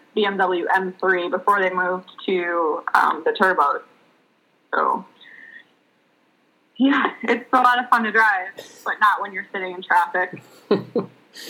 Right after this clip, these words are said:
Speaker 2: Um, s-, so, uh, let's talk about stuff. What, what did you do when you were growing up? What was your, what was your favorite activity, or what did you spend a lot of time doing?
Speaker 1: Ah,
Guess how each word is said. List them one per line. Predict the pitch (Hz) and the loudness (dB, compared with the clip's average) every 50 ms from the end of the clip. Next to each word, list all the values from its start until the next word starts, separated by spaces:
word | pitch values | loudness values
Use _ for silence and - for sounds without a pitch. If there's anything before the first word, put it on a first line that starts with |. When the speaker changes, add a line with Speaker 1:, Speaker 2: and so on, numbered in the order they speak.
| - 214 196 - - | -12 -12 -12 -12 0
Speaker 2:
Um, | - 165 160 160 151 143 139 135 131 135 | 4 4 6 6 6 4 4 2 0 -2
s-, | - - - - 180 160 - - - 226 | -2 -4 -2 -2 -4 -6 -4 -4 0 4
so, | - 170 160 160 160 160 | 6 6 6 6 6 6
uh, | 156 156 151 147 147 147 - - _ _ _ - | 6 6 4 2 2 -2 -8 -16 _ _ _ 0
let's | 160 170 165 - | 0 2 2 4
talk | 214 202 202 | 2 4 4
about | 208 185 180 170 170 151 | 4 4 4 4 4 2
stuff. | - - 170 160 160 | 4 4 4 4 4
What, | 160 147 156 170 | 2 2 4 4
what | 180 190 | 4 4
did | 190 175 | 4 2
you | 160 170 | 2 2
do | 156 185 190 | 4 4 4
when | 185 180 175 | 4 4 4
you | 170 | 4
were | 160 151 | 4 4
growing | 156 156 151 151 156 | 4 4 4 4 4
up? | 185 180 131 | 2 2 2
What | 127 135 135 | 2 2 2
was | 139 143 135 139 | 2 0 0 2
your, | 147 135 131 127 127 - | 2 2 2 0 -2 -2
what | - 151 147 | -2 0 2
was | 151 151 | 2 2
your | 151 135 | 0 0
favorite | - - 147 147 139 135 131 | 0 0 0 2 2 2 0
activity, | 139 127 - - - 147 143 151 151 147 127 | 0 0 0 0 0 0 0 0 0 0 0
or | 120 120 | 2 2
what | 120 123 | 2 0
did | 127 127 123 | -2 -2 -4
you | 120 | -6
spend | - - 135 127 | -4 -4 -2 -2
a | 120 | -2
lot | 117 113 | -2 -2
of | 113 | -2
time | - 123 120 131 139 | -4 -4 -4 -4 -4
doing? | 127 104 98 95 95 98 98 98 _ _ _ _ _ _ _ _ _ _ _ _ _ _ _ _ _ _ _ _ _ _ _ _ _ _ _ _ _ _ _ _ _ _ _ _ _ - | -4 -6 -6 -6 -8 -12 -14 -18 _ _ _ _ _ _ _ _ _ _ _ _ _ _ _ _ _ _ _ _ _ _ _ _ _ _ _ _ _ _ _ _ _ _ _ _ _ 2
Speaker 1:
Ah, | 240 311 403 466 494 508 508 494 | 4 4 4 4 2 2 0 0